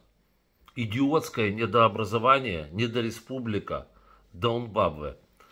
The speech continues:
Э, это была одна республика, потом ещё появилась эта Луганда.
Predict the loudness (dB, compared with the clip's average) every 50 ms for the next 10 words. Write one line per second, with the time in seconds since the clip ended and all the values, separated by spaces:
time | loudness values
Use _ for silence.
0 | _ _ _ _ _ -20 -20 _ _ _ -20 _ _ _ -8 -6 -4 -4 -4 -4
1 | -4 -6 -6 -6 -4 -4 -2 0 0 0 0 0 2 8 8 8 8 8 2 -4
2 | -6 -6 -4 -4 -4 -4 -4 -6 -8 -8 -6 -4 -4 -2 -2 -4 -6 -6 -8 -8
3 | -4 -4 -4 -2 -4 -4 -4 -6 -8 -8 -12 -12 -8 -8 -6 -6 -6 -6 -4 -4
4 | -2 0 4 8 8 8 8 6 4 2 2 2 0 -6